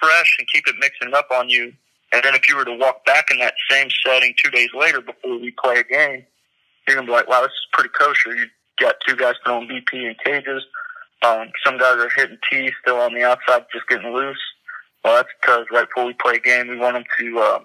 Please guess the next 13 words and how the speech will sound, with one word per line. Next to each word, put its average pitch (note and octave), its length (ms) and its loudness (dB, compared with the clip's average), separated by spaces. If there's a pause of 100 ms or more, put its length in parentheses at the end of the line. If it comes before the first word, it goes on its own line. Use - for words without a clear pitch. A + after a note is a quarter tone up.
(160)
to - 80 -2
get B2 180 -6
that A#2 160 4 (100)
feeling A#2+ 280 -2
of A2 220 0
comfortability. C#3+ 840 -2 (460)
Um, A2+ 480 0
"Hey, A#2 180 2
I'm A#2+ 140 0
ready B2 240 0
to A2+ 80 -10
go. B2+ 580 0
Let's - 160 -4